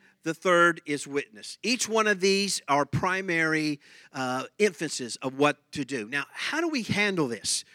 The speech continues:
Because sometimes people would say, "What's important? What do I need to, uh, deal with? Is, is it witness?" And some people were all into witness. "Man, I'm in witness." If you're not witnessing,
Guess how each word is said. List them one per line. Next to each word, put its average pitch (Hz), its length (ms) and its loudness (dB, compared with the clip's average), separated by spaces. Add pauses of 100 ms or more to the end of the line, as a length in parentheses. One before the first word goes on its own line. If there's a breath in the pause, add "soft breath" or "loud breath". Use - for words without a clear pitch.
(180 soft breath)
Because 220 280 2
sometimes 226 540 0 (180 soft breath)
people 208 300 2
would 180 140 2
say, 165 260 -4 (280 soft breath)
"What's 247 420 4
important? 202 560 6 (240)
What 233 160 10
do 240 80 10
I 233 80 12
need 208 360 6
to, 185 80 -6
uh, 160 140 4 (100)
deal 175 240 6
with? 120 280 4 (160 loud breath)
Is, 196 160 10
is 202 240 4
it 185 120 2
witness?" 269 540 4 (140 soft breath)
And 185 100 -2
some 294 220 2
people 214 240 0
were 135 180 2
all 196 320 10
into 170 220 4
witness. 151 320 0
"Man, 165 180 2
I'm 165 140 2
in 160 80 2
witness." 147 260 -2
If 156 80 -8
you're 220 100 2
not 208 120 0
witnessing, 220 440 6